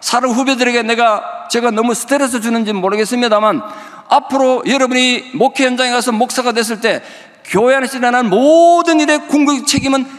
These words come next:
내가 진다. 주님이 우리를 그렇게 세우셨기 때문에 그래요. 우리는 목자기 때문에, 장사꾼이 아니지 않습니까?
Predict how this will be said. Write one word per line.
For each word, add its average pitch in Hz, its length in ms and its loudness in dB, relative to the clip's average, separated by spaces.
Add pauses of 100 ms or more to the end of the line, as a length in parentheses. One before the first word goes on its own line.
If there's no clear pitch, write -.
(300)
내가 214 340 0
진다. - 960 -4
주님이 370 360 0
우리를 302 200 0
그렇게 311 240 -2
세우셨기 277 440 -2
때문에 254 260 0
그래요. 226 300 0
우리는 330 260 2
목자기 392 380 0
때문에, 285 340 -2 (1500)
장사꾼이 370 560 0
아니지 349 220 2
않습니까? 370 420 0